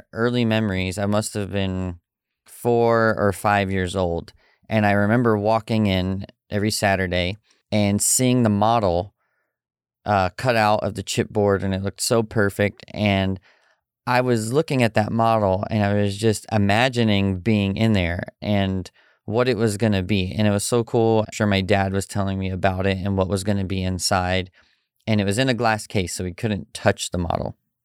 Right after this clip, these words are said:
but it was there. And then later on in my life, I was going to a church in Longwood, and in the corner,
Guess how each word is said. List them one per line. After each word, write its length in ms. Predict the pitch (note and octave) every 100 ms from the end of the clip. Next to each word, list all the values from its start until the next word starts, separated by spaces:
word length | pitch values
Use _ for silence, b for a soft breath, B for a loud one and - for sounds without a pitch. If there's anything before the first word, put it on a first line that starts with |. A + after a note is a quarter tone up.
| _
but 140 | - G2+
it 120 | G2+
was 220 | G2+ F2 -
there. 420 | F#2 G2 F2+ - b b b b b -
And 240 | B2+ A#2+
then 380 | A#2 A2 G#2+ G#2+ - _ _ -
later 420 | B2 B2+ B2 B2+
on 160 | D#3 F3+
in 80 |
my 220 | C#3 A2+ G2+
life, 560 | G2 G2 A#2 A2+ - -
I 120 | G#2+
was 200 | G#2 G#2
going 640 | F#2 A#2 A2 G#2+ G#2 G#2 F#2+ -
to 500 | - G#2 G2+ G2 -
a 280 | - G2+ G2
church 580 | F2 - B2 A2 - - -
in 160 | G#2
Longwood, 680 | G2 A#2 D3 C#3 F#2+ F#2 G#2+ - _ _ -
and 600 | A#2 G#2+ G#2 G#2 G2+ - -
in 140 | A#2+
the 80 | A2+
corner, 720 | - - F3 E3 A#2+ A2+ A2+